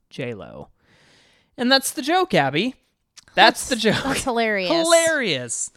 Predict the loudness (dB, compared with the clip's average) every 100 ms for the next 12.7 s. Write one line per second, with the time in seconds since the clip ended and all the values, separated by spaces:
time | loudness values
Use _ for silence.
0 | _ _ _ _ -4 -2 0 0 -2 -4
1 | -4 -2 -2 -2 -12 -14 -8 -4 2 2
2 | 2 2 4 4 4 2 2 2 2 0
3 | 0 -6 -2 -2 -2 -4 -2 -2 0 2
4 | 2 2 -6 -20 -20 -20 _ 0 2 4
5 | 2 2 4 4 0 0 0 0 0 0
6 | 2 2 6 6 6 4 2 2 2 2
7 | 0 0 -2 -2 -2 -2 -4 -4 -4 -8
8 | 4 6 6 2 -2 0 0 0 0 0
9 | -2 -4 -4 -8 -8 -6 -6 -8 -8 -6
10 | -6 -8 -6 -6 -8 -12 -10 -10 -10 -10
11 | -12 -12 -12 -12 -12 -16 _ _ _ -12
12 | -8 -4 0 0 0 -2